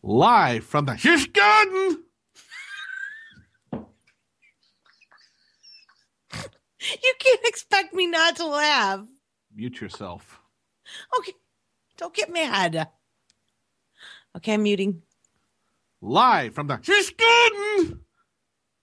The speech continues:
Speaker 1: in Nymphoburger. Nope, let me try that again.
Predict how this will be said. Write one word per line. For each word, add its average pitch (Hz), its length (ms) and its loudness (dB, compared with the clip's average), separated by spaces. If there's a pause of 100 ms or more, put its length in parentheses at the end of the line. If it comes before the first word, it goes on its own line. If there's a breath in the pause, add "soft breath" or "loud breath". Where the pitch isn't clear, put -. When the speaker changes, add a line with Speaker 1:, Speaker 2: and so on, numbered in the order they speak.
(180)
Speaker 1:
in 139 280 -8
Nymphoburger. 143 880 -2 (720)
Nope, 117 280 -16
let 107 80 -12
me 101 60 -10
try 101 140 -12
that 101 120 -12
again. 98 200 -16